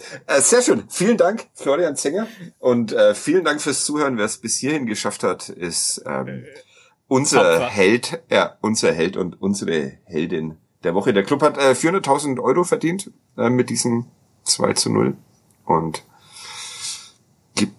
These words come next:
Speaker 1: dieses Geld bestimmt sinn-
Speaker 2: Sinnvoll
Speaker 1: voll.
Speaker 2: aus und
Speaker 1: Ja.
Speaker 2: wird, und die Auslosung für die zweite Runde ist erst am vierten September.
Speaker 1: Ah, gut zu wissen.
Speaker 2: Weil, äh,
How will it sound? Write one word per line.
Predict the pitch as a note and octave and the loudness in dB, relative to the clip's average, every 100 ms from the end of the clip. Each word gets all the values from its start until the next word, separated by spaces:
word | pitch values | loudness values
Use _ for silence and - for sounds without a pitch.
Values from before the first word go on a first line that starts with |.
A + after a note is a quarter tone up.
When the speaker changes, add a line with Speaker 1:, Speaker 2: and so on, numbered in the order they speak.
| _ - | _ -10
Speaker 1:
dieses | F#2 G2+ F#2 - D#2 D#2 - - | -6 -4 -2 0 2 2 0 0
Geld | - - - | -2 -4 -6
bestimmt | - - - | -6 -6 -4
sinn- | - - G2+ G#2 - _ _ _ _ _ _ _ _ _ | -2 0 0 -2 -10 _ _ _ _ _ _ _ _ _
Speaker 2:
Sinnvoll | - - - F3+ D3 | -10 -4 2 4 4
Speaker 1:
voll. | E3+ D#3+ | 2 2
Speaker 2:
aus | B2 C#3 D3+ D#3 - - | 2 2 0 -4 -10 -4
und | C3 | 0
Speaker 1:
Ja. | E2+ A2+ | 2 2
Speaker 2:
wird, | B2 A#2 - - - _ _ _ _ | 0 -2 -8 -14 -16 _ _ _ _
und | - C3+ | -6 -4
die | C3+ | 0
Auslosung | B2 E3+ E3+ D3+ C3+ | 2 2 2 0 0
für | B2+ C#3 | -4 -4
die | B2+ | -4
zweite | - A#2+ B2 A2+ | -2 -2 0 0
Runde | B2 B2 | 0 -2
ist | A2+ | -2
erst | A2 - | -6 -6
am | G#2 A2 | -8 -8
vierten | - - D#3 B2+ A#2 | -10 -2 -2 0 -2
September. | - A2+ - - - C3 G2+ - - _ _ - - | -2 -6 -8 -10 -6 -4 -4 -8 -20 _ _ -4 2
Speaker 1:
Ah, | B2+ - - | 2 0 -8
gut | - - | -8 -6
zu | - | -4
wissen. | A2 - A2+ | -4 -6 0
Speaker 2:
Weil, | A2+ A#2 A#2 A2+ A2 G#2 _ _ | 2 4 2 0 -2 -10 _ _
äh, | G#2+ G2 F#2 F#2 | -8 -6 -4 -8